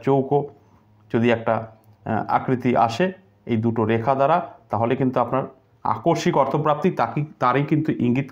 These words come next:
করে। এটা আপনার হাতে দেখে নিন যদি থাকে। এবার আর একটা আমি তথ্য বলবো, সেটা হচ্ছে এই যে ভাগ্যরেখা, দেখুন তো এই ভাগ্যরেখার এই জায়গাটায় ঠিক এরকম স্টারযুক্ত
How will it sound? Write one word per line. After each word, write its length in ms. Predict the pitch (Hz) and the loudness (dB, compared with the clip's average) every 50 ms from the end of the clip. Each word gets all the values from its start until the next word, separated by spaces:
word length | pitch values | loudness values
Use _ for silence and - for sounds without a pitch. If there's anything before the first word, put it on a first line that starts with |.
| - 117 | -2 0
করে। 160 | 98 - - - - _ _ _ _ _ _ _ _ _ _ _ _ _ _ _ _ _ _ _ - - | 0 0 -2 -8 -14 _ _ _ _ _ _ _ _ _ _ _ _ _ _ _ _ _ _ _ -4 0
এটা 100 | 147 185 180 | 2 4 4
আপনার 140 | 180 190 180 175 | 4 4 4 4
হাতে 140 | 175 180 180 165 | 4 2 2 2
দেখে 160 | 175 160 175 175 | 2 2 2 2
নিন 120 | 185 190 185 - - - _ - 131 135 | 2 2 0 -2 -6 -14 _ -6 -2 0
যদি 180 | 143 135 135 123 110 | 0 0 0 -2 -2
থাকে। 200 | 104 101 - - - - - - _ _ _ _ _ _ - | -4 -6 -8 -12 -18 -20 -20 -20 _ _ _ _ _ _ 0
এবার 140 | 147 160 147 123 156 | 2 4 4 6 6
আর 60 | 180 196 | 6 6
একটা 140 | 190 - 220 208 | 6 8 8 8
আমি 120 | 190 180 170 160 - - - - - 156 | 8 8 4 2 0 -6 -10 -6 -4 -2
তথ্য 140 | 147 151 - 131 127 | -2 0 0 0 0
বলবো, 160 | 123 127 175 208 208 | 2 0 0 0 0
সেটা 160 | - 139 143 139 135 | 0 2 2 2 2
হচ্ছে 180 | 131 - 151 143 147 147 - - - _ _ _ - | 2 0 -2 -2 -2 -4 -10 -20 -20 _ _ _ 0
এই 160 | 165 190 214 208 | 4 4 4 6
যে 100 | 220 214 185 180 - - _ _ _ _ _ _ _ _ _ _ - - - | 4 4 2 2 -2 -8 _ _ _ _ _ _ _ _ _ _ -10 0 6
ভাগ্যরেখা, 520 | 139 165 185 185 190 190 - 117 - - - - - - _ _ _ _ _ _ _ _ - 147 | 8 8 8 8 6 4 4 2 0 -2 -4 -6 -10 -20 _ _ _ _ _ _ _ _ -2 0
দেখুন 180 | 170 170 226 208 | 2 2 4 4
তো 40 | 220 208 | 4 4
এই 40 | 165 - - | 4 2 2
ভাগ্যরেখার 640 | - 139 143 165 175 196 220 202 202 202 - 180 156 147 | 2 2 2 2 2 2 4 4 4 2 2 2 4 4
এই 60 | 143 131 123 | 4 4 4
জায়গাটায় 400 | 123 117 117 110 117 120 143 165 - - - - _ _ _ _ _ _ - | 4 2 2 2 2 2 0 0 -2 -6 -16 -20 _ _ _ _ _ _ -6
ঠিক 120 | - 151 151 - - 131 | -6 -6 -4 -2 0 2
এরকম 340 | 170 185 190 190 196 190 180 185 175 - - - _ _ _ _ - - - - | 4 4 4 4 4 4 4 4 2 -2 -6 -16 _ _ _ _ -20 -20 -20 -20
স্টারযুক্ত 760 | - _ _ - 139 147 156 160 156 156 175 170 170 - | -20 _ _ 4 6 6 6 6 4 2 2 0 0 0